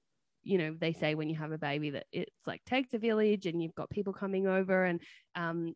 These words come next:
I think at the beginning I did, and that was great. And then it sort of all stopped. And then you think, you know, on days when you're just emotionally and physically exhausted, there's no one that can sort of pop around and cheer you up or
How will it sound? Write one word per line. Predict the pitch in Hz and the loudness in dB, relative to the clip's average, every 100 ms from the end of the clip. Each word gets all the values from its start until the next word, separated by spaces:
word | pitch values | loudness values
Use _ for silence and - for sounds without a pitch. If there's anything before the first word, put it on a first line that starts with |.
| _ | _
I | 196 | 0
think | 196 190 | 0 0
at | 180 | -2
the | 180 | 0
beginning | 175 220 277 254 | 0 4 4 6
I | 190 | 6
did, | 180 175 180 | 4 2 2
and | 190 | -2
that | - | -4
was | 170 | -6
great. | - 175 170 180 | 0 2 2 0
And | - 175 | -2 -2
then | 170 175 165 _ _ _ 180 | 0 -2 -4 _ _ _ -6
it | 170 | -4
sort | - 165 | -4 -2
of | 165 _ | -4 _
all | 185 170 165 | -2 -2 -4
stopped. | - - 180 - - | -8 -4 -4 -4 -10
And | 165 | -6
then | 160 160 | -4 -4
you | 165 | -6
think, | 156 156 - - - _ _ - | -6 -10 -12 -18 -20 _ _ -14
you | 180 175 | -4 -4
know, | 160 | -2
on | 165 | -6
days | 165 160 170 | -4 -4 -4
when | 165 | -6
you're | 160 | -6
just | 165 160 - _ _ _ _ - | -6 -10 -20 _ _ _ _ -4
emotionally | 185 180 170 - 170 160 160 | 0 2 2 0 -2 -2 -4
and | 160 | -2
physically | 170 165 165 - 160 151 156 - | -2 0 -2 -4 -4 -2 -2 -4
exhausted, | 160 160 165 156 156 - 120 127 - - _ _ _ 202 | -6 -2 -2 -2 -6 -6 -4 -4 -8 -20 _ _ _ 0
there's | 170 170 | 0 2
no | 180 165 | 0 0
one | 165 156 160 | -2 -2 -2
that | 170 - | -4 -4
can | 202 185 180 | -4 -4 -4
sort | - 170 | -2 -2
of | 147 | -2
pop | - 175 - | -6 -6 -2
around | 175 160 160 | 0 0 0
and | 170 | -6
cheer | - 175 | 0 2
you | 170 160 | 2 2
up | 143 - | 0 -2
or | 160 151 | -4 -2